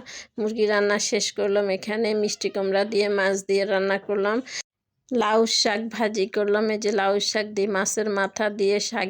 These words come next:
ভাজি করে নিলাম। তিনটা রান্নাই হয়ে গেছে, এবার সবাইকে খেতে দিয়ে দিব। আসলে রান্নাঘর থেকে আমি দেখাচ্ছি, টেবিলে খাবারটা নিলাম না, এই কারণে যে এখানে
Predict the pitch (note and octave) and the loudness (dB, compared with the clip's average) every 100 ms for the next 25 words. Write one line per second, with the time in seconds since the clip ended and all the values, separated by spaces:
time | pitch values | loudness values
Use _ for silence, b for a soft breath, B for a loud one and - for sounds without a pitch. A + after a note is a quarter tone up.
0 | - G3+ G#3+ F#3+ - G3+ G3+ G3 F#3 G#3+ | -4 -4 -4 -4 -2 0 0 0 0 0
1 | C4+ B B B - C4 B3 B3 A#3 A3+ | -2 B B B -2 0 2 2 2 2
2 | G#3 G3+ G#3 G#3+ A3+ G#3 G3+ G3+ - A3 | 2 2 0 0 2 2 4 0 0 0
3 | G3 F#3+ - A3 A3 G3+ G3+ G3+ - G3+ | 2 2 0 0 2 0 0 -4 -2 -4
4 | - G3 A3 G3+ G3 A3 G#3 G3+ A#3 B | 0 -2 2 2 2 0 0 0 -2 B
5 | B B - - A#3 A#3+ A#3 A#3 A3 G#3 | B B -8 -4 2 4 6 4 2 0
6 | G#3 G#3+ G#3+ A3 - G#3 G#3+ A3 G#3+ G#3 | 2 2 2 0 -2 -4 0 2 2 2
7 | G#3 G#3+ G#3 G3+ G3 - G#3 G3+ G3+ G#3 | 0 2 0 0 -2 -2 -2 -2 0 0
8 | G#3 G#3 G#3 A3+ G#3 G3 - G3+ G#3 G#3 | 0 -2 -4 -4 2 0 2 0 2 2
9 | G3 G3 G3 G3+ G3 F#3 F#3+ F#3+ G3 G3+ | 2 2 2 0 0 0 0 2 0 -2
10 | G3 G3 F#3+ G3 F#3 F#3+ | -2 -2 -2 -2 -2 0